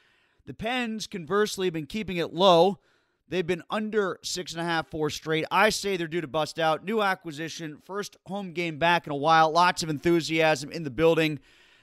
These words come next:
That pays at minus one eighteen. I'm in there. Better than the minus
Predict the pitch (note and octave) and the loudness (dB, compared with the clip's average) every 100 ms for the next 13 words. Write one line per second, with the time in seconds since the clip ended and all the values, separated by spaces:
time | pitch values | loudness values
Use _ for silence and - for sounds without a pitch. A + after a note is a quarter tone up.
0 | _ D3+ - D#3 F#3+ F3 D3 - D#3 E3 | _ -6 -4 -4 -2 -2 -2 -4 0 0
1 | D#3 C#3+ C3+ D#3+ F3 - D#3 C3+ - F3 | 0 -4 2 4 4 2 -2 -2 -4 -6
2 | F#3 F3+ C3 F3 G#3 F#3+ D#3 D3+ E3+ E3+ | -4 -4 0 2 2 2 0 4 6 6
3 | D#3+ - _ _ _ _ _ E3+ F3+ F3 | 6 0 _ _ _ _ _ 4 4 2
4 | D#3+ D#3 D3 E3 F3 D#3+ - - | 2 0 2 4 4 2 -2 -6